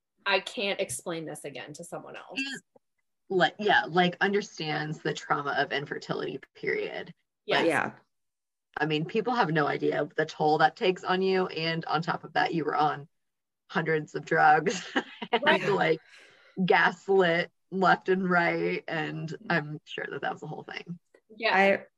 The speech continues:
Speaker 3: appreciate you being willing to verbalize how hard it is and that help is needed, 'cause all of us have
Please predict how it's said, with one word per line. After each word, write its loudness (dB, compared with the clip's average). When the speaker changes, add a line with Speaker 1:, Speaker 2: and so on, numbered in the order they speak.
Speaker 3:
appreciate 4
you -2
being -4
willing 0
to -4
verbalize 2
how -2
hard 0
it -2
is -2
and -2
that 4
help 4
is 2
needed, 0
'cause -2
all 6
of 8
us 8
have -2